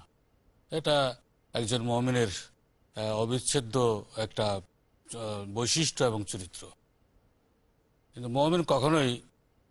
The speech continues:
পথভ্রষ্টতার দিকে, গুমরাহির দিকে কাউকে কোনো পথ দেখাতে পারে না, আহ্বান করতে পারে না। কিন্তু ইমানি মূল্যবোধ কেউ যদি হারিয়ে ফেলে, তখন দেখা যায়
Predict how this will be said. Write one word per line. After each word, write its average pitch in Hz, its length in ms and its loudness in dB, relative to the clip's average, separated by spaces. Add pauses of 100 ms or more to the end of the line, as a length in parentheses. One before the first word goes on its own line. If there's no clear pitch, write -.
(240)
পথভ্রষ্টতার 120 680 0
দিকে, 117 300 0
গুমরাহির 120 560 2
দিকে 127 320 2
কাউকে 113 400 -2
কোনো 110 380 -4
পথ 107 180 -2
দেখাতে 104 320 -4
পারে 107 240 0
না, 131 120 -4
আহ্বান 110 380 0
করতে 95 300 -10
পারে 90 220 -8
না। 90 100 -12 (640)
কিন্তু 120 140 -6
ইমানি 147 360 4
মূল্যবোধ 139 640 4 (580)
কেউ 131 180 4
যদি 123 160 2
হারিয়ে 127 400 6
ফেলে, 98 320 -2 (840)
তখন 139 260 2
দেখা 135 260 4
যায় 123 280 4